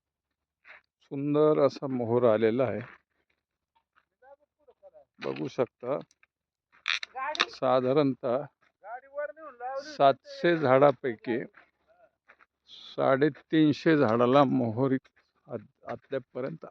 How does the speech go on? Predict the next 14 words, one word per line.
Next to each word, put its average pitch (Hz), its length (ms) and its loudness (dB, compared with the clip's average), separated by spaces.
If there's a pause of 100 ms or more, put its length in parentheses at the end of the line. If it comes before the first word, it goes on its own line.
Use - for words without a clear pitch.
आलेला 107 380 0
आहे. 87 240 -10 (1700)
यानंतर 143 600 0
उरलेल्या 143 680 4
झाडाला 135 480 6
सुद्धा 131 400 4
मोहर 123 480 2 (1040)
निघेल, 123 340 4
कारण 131 340 0
यावर्षी 139 880 6 (880)
बागेला 120 760 2 (1700)
पाऊस 139 320 2
जास्त 135 480 6
असल्यामुळे 120 640 2